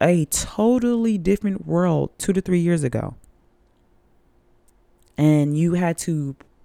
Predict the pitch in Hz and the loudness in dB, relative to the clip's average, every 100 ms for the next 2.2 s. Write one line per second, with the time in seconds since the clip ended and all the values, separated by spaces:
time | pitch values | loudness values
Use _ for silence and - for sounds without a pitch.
0 | _ - 196 208 202 180 160 151 180 156 | _ 0 0 2 0 0 0 0 0 0
1 | 151 147 - _ 160 180 165 147 - 113 | -2 -6 -12 _ -4 -4 -2 -6 -6 -8
2 | - | -8